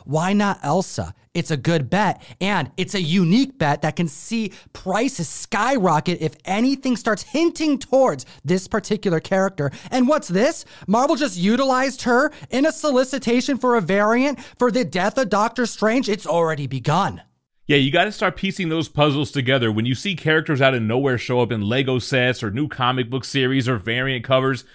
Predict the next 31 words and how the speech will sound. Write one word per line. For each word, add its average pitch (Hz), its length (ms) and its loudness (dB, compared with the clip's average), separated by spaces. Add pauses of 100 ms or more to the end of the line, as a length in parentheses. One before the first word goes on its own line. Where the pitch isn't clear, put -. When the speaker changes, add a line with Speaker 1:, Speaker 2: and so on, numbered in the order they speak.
(160)
Speaker 2:
there 151 100 -4
might 190 180 -4
be 202 80 -2
a 170 60 2
little 151 180 0
bit 135 140 0
more 123 200 0
to 135 280 -2
it. - 180 -6 (300)
Anyway, 180 300 6
we're 165 120 2
gonna 202 160 0
report 190 320 2
on 185 120 4
a 180 60 2
nine 160 280 2
point 170 280 -4
four, 170 280 0
a 127 60 2
book 135 200 -4
that 147 160 -2
sold 147 220 -4
for 135 100 -4
two 147 200 -2
hundred 143 220 -4
and 127 120 -4
fifty 143 240 -2
dollars 131 340 4
back 113 240 2
in 110 160 -2
August, 165 460 4